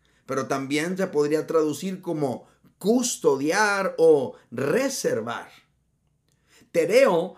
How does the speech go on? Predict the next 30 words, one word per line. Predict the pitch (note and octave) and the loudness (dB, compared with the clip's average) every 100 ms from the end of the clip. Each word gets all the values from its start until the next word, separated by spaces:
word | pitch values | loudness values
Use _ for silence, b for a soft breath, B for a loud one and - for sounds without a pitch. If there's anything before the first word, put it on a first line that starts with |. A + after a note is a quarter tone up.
| B | B
te | - F3+ | -2 2
da | F#3+ | 2
una | A#3+ A#3+ | 2 2
idea | A#3 F#3+ G#3+ A#3 F3 | 0 0 0 0 -2
como | F#3+ E3+ | -4 -4
de | E3 D#3+ | 0 0
guardar | D3 D#3+ C#3+ D#3 A#3 A3+ - | 0 0 0 -2 -2 -4 -2
algo | G#3 A#3+ F#3 C#3+ D3 G3 D4 _ _ _ _ | 2 4 4 4 2 2 -8 _ _ _ _
para | - E3 | -2 0
evitar | F3 F3+ - G3 A3+ | 2 0 -2 0 0
su | A3+ G3+ | 0 -4
pérdida | - A3+ G#3+ F3 D#3+ D#3 F#3+ G3 | -2 -2 -2 -2 -2 -2 -4 -4
o | E3 E3+ | 0 2
daño. | G3+ C#4 A3+ A#2 - _ _ _ _ _ _ _ _ _ _ _ _ _ _ _ _ - | 2 0 -2 -4 -10 _ _ _ _ _ _ _ _ _ _ _ _ _ _ _ _ 0
Tereo | F3+ F3 B3 C4+ F3+ F3+ | 2 4 6 6 6 2
también | F3+ F3 G3 A3 | -2 0 0 2
da | A3 | 2
la | A3+ | 4
idea | A3 G3+ A3 B3 F#3+ E3 | 2 2 2 2 0 0
de | F3 | 0
mantener | F3 E3+ F3 E3+ G3+ | 0 -2 -2 0 2
el | A3 F#3 | 2 2
ojo | A3 - G#3+ | 0 2 0
sobre | F3+ F3 D#3 D3+ | 0 0 0 0
algo | G#3 A#3+ F#3+ D3 | 2 2 2 -2
para | D#3 D3 | -2 0
que | |
no | D#3+ F#3+ | 0 2
se | G#3+ | 0
pierda. | G#3+ G3 B3 B3 F#3+ C3 - | 0 0 0 0 -2 -8 -14